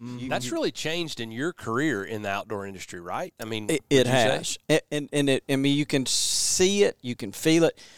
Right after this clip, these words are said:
Speaker 2: When we first started Biologic, uh, um, uh, most people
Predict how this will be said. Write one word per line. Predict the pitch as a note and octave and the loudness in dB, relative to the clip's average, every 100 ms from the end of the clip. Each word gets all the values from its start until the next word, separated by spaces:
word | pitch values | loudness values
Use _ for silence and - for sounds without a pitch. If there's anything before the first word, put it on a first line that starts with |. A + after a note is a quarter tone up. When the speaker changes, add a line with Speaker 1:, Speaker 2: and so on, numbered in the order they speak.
| - | -8
Speaker 2:
When | B2 C3+ | 0 2
we | D3+ A3 | 4 2
first | - D#3+ D#3 | 4 4 4
started | - D3 C#3+ C3+ | 2 4 4 4
Biologic, | G#2 A#2+ A2+ A2+ D#3 A#2 - D#3+ _ | 4 4 4 4 0 -4 -14 -20 _
uh, | G#2+ E2 - D#2+ - | -8 -8 -10 -16 -12
um, | A2+ - F3 _ _ - | -12 -14 _ _ _ -10
uh, | B2+ - - | -8 -10 -16
most | B2 A#2 C3+ - | -8 0 0 0
people | - F3 - G#2+ | 0 0 0 -4